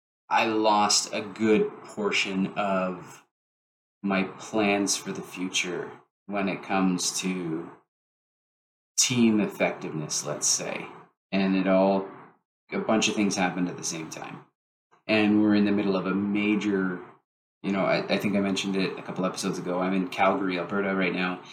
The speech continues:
and we're in the middle of one of the biggest business opportunities we've ever faced as an organization, and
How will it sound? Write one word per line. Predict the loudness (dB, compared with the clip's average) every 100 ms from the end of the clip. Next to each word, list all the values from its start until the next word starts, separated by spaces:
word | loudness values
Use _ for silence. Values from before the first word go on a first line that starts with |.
| -20 _ _ -6
and | -2 0 0 0 0 -2 -6 -8
we're | -2 2 4
in | 4
the |
middle | 2 2 2
of | 0 -4 -12 -20 _ -8
one | 0 0
of | 2
the | 0
biggest | 0 2 2 2 0 -4 -8 -14 -20 _ _ -16 -4
business | -2 2 2 0
opportunities | -2 -2 0 0 2 0 -2 -2 -4 -6 -14 -20 _
we've | -4 0 2
ever | 2 2
faced | 0 -2 0 -2 -4
as | -4
an | -2
organization, | 0 0 -2 -2 -2 -2 -4 -6 -8 -6
and | -4 -2 -2 -2 -4